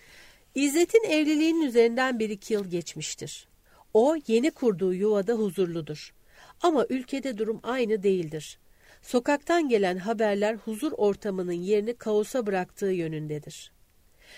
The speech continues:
Türkiye adım adım yirmi yedi Mayıs ihtilaline doğru sürüklenmektedir. İzzet'in siyasetle yakın teması yoktur.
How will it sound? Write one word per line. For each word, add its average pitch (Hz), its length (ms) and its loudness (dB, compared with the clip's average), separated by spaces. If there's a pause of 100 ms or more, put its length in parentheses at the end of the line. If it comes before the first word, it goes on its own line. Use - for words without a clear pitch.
(180)
Türkiye 240 480 4
adım 208 340 0
adım 214 300 0
yirmi 185 300 -2
yedi 196 220 2
Mayıs 190 280 -4
ihtilaline 196 840 -4
doğru 190 220 -2
sürüklenmektedir. 165 1300 -8 (960)
İzzet'in 247 500 0
siyasetle 247 760 0
yakın 233 360 2
teması 190 540 -4
yoktur. 185 500 -4